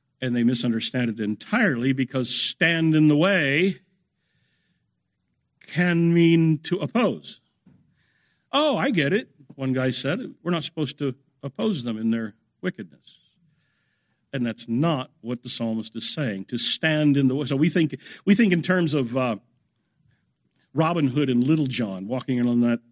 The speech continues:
log, you know, in the tree, and they meet each other, and they're standing in each other's way, and you've got,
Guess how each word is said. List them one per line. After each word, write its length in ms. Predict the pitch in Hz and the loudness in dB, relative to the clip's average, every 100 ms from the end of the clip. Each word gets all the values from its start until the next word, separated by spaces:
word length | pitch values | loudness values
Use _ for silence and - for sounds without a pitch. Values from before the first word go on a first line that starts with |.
| _ - | _ -8
log, 420 | 123 139 147 131 | -2 0 -2 -2
you 80 | 139 | 2
know, 240 | 131 135 | 2 2
in 100 | 131 | 0
the 60 | 127 | -2
tree, 300 | 120 - 135 | -4 -2 0
and 80 | 127 | 2
they 60 | 123 | 4
meet 200 | 131 135 | 4 4
each 220 | 131 - | -2 -4
other, 200 | 131 135 | -4 -2
and 80 | 117 | -2
they're 80 | |
standing 480 | 113 - 131 123 123 | -2 -2 0 2 2
in 100 | 123 | 4
each 220 | 131 120 | 2 2
other's 300 | 131 120 123 | -4 -2 -2
way, 240 | 113 127 127 | -2 -2 2
and 100 | 127 | 2
you've 140 | 107 | 0
got, 140 | 117 | -4